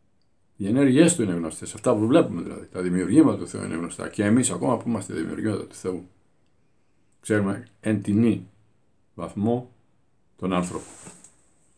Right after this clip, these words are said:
Αν δεν ξέρουμε τον εαυτό μας καλά, όσο τον ξέρει ο Θεός,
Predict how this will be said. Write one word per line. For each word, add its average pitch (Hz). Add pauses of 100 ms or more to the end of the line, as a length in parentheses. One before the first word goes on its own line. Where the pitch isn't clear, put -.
(520)
Αν 117
δεν 147
ξέρουμε 120
τον 107
εαυτό 101
μας 98
καλά, 98
όσο 98
τον 87
ξέρει 95
ο 82
Θεός, 110